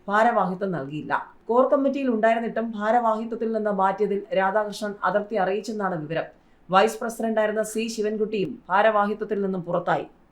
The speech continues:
ഒഴിവാക്കപ്പെട്ട പ്രധാന നേതാക്കൾക്ക് ദേശീയ കൗൺസിലോ നിർവാഹക സമിതിയിലോ അംഗത്വം ലഭിച്ചേക്കുമെന്ന് പ്രചാരണമുണ്ട്. രാജീവ് ചന്ദ്രശേഖർ നിർദ്ദേശിച്ച പാനൽ ദേശീയ നേതൃത്വം അതേപടി അംഗീകരിച്ചു.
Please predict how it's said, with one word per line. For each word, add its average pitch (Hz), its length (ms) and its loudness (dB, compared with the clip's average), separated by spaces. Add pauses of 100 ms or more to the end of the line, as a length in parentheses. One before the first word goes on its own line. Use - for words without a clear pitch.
(240)
ഒഴിവാക്കപ്പെട്ട 226 580 2 (120)
പ്രധാന 208 280 -4 (120)
നേതാക്കൾക്ക് 208 480 -2 (120)
ദേശീയ 196 320 -4
കൗൺസിലോ 196 360 -2 (100)
നിർവാഹക 208 400 -2 (120)
സമിതിയിലോ 190 400 -4 (440)
അംഗത്വം 220 400 0
ലഭിച്ചേക്കുമെന്ന് 202 600 -2
പ്രചാരണമുണ്ട്. 185 640 -2 (500)
രാജീവ് 226 440 2
ചന്ദ്രശേഖർ 254 500 -2
നിർദ്ദേശിച്ച 214 440 -2
പാനൽ 202 400 -2
ദേശീയ 208 340 0
നേതൃത്വം 202 420 -4 (100)
അതേപടി 208 400 0
അംഗീകരിച്ചു. 160 580 -4